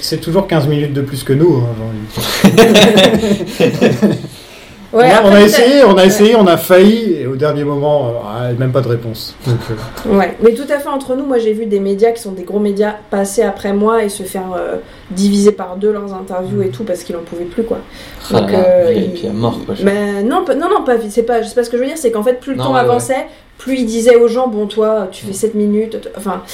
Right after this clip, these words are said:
Speaker 2: voilà, je pense qu'ils, ils avaient vu gros, euh, il y avait, tout le monde voulait le faire, la terre entière voulait le faire. Et au bout d'un moment, ils peuvent pas obliger les gens à faire plus de, tu vois, une heure et demie, deux heures de promo,
Speaker 1: Ouais.
Speaker 2: ils peuvent pas,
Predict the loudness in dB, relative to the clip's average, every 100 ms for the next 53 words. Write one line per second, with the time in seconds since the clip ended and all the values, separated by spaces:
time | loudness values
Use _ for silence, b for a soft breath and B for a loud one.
0 | B B 0 2 2 -2 -10 -2 0 0
1 | -2 -10 -12 -12 -14 -14 -16 -20 -20 -8
2 | 0 2 4 2 0 -4 2 4 6 4
3 | 0 -4 -2 -2 -2 -2 -4 -6 2 4
4 | 4 2 4 2 2 0 0 -2 -4 -4
5 | -4 -6 -4 -2 -4 -2 0 0 -4 B
6 | B B -4 -2 0 0 0 2 0 0
7 | -4 -8 -6 -6 -8 -10 -8 -6 -4 -6
8 | -6 -8 -8 -12 -2 0 4 4 2 -2
9 | -2 -2 -2 -6 -6 -2 -2 -2 -4 -6
10 | -8 -4 0 2 0 -6 -8